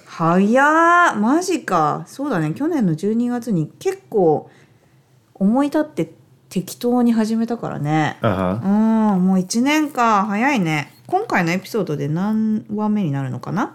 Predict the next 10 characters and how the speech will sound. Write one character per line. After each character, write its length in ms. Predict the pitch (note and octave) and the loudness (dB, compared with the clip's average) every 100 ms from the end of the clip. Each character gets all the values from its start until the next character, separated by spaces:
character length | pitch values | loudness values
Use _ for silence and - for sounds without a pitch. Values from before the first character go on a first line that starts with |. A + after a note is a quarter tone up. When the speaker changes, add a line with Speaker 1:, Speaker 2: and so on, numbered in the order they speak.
| D4 | -2
Speaker 2:
Uh, 240 | B2+ C3 C#3+ - | 2 2 0 -2
this 300 | B2 A#2+ - | 0 0 2
week 180 | A#2 A#2 | 0 2
is, 320 | G#2+ G2 - | 0 0 0
uh, 100 | G2 | 0
forty-seven. 720 | F2+ G#2+ G#2+ - F2 F#2 C3+ E3 - | 2 0 -2 -2 -2 0 -4 -8 -10
Speaker 1:
Wow. 840 | E3 F#3 A#3 B3+ C4 - - - | -10 -8 -10 -10 -12 -12 -10 -2
Speaker 2:
So 340 | F#2+ F#2 F2+ F#2 | 2 2 2 0
we 100 | A#2 | 0
had, 360 | A2 G#2+ G#2 | 2 2 0